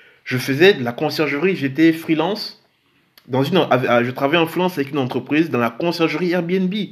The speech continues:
C'est-à-dire que moi, je trouvais les... ils me donnaient des missions pour aller faire le check-out, le check-in des clients,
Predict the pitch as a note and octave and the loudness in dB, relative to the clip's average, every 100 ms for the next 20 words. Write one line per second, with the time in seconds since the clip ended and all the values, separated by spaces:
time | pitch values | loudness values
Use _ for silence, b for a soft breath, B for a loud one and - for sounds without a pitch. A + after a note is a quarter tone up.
0 | B B B B _ _ _ _ _ - | B B B B _ _ _ _ _ -10
1 | C#3 E3 D#3+ C3+ G3 E3+ C#3 C3+ C3+ F#3 | -2 -2 0 2 2 2 -2 0 2 4
2 | B2+ C#3 C#3 C3 F#3 D#3 B2+ A#2+ C#3 F3+ | 4 2 0 0 2 2 0 -2 -2 -2
3 | B2+ A#2+ B2 C3 A#2 D3 C#3 C3+ C#3 C#3 | 0 0 2 2 0 -2 0 2 2 0
4 | A#2+ B2+ C3 A#2+ A2+ A2+ B2 - | -8 -8 -4 -4 -4 -4 -4 -4